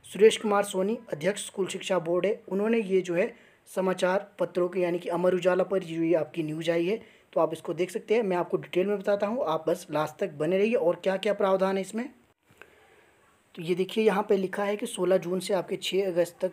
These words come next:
जो, छः जुलाई तक जो आपके हैं ये निर्धारित किए जाएंगे, ऑनलाइन आवेदन लिए जाएंगे। साथ ही जो आपकी फ़ीस है, फ़ीस की बात की जाए, सात जुलाई से नौ जुलाई तक अभ्यर्थी ऑनलाइन जो करेक्शन, अगर आपकी कुछ गलती हो जाती है फॉर्म भरने में, तो उसको भी आप करेक्ट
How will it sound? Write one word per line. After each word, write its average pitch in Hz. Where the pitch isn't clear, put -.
जो, 160
छः 190
जुलाई 190
तक 185
जो 170
आपके 156
हैं 180
ये 175
निर्धारित 160
किए 175
जाएंगे, 175
ऑनलाइन 165
आवेदन 160
लिए 180
जाएंगे। 185
साथ 202
ही 240
जो 220
आपकी 196
फ़ीस 202
है, 220
फ़ीस 185
की 202
बात 175
की 190
जाए, 190
सात 196
जुलाई 208
से 226
नौ 185
जुलाई 185
तक 196
अभ्यर्थी 170
ऑनलाइन 196
जो 196
करेक्शन, 190
अगर 175
आपकी 175
कुछ 170
गलती 165
हो 185
जाती 190
है 214
फॉर्म 170
भरने 175
में, 240
तो -
उसको 185
भी 180
आप 165
करेक्ट 214